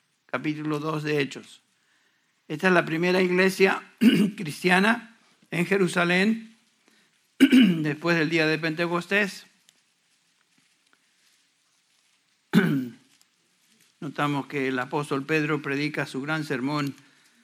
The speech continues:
ese día y tres mil almas se convierten. Versículo cuarenta y uno del capítulo dos de Hechos.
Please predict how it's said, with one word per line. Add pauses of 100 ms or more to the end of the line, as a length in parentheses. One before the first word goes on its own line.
(460)
ese
día
y
tres
mil
almas
se
convierten. (840)
Versículo
cuarenta
y
uno (1300)
del
capítulo
dos
de
Hechos.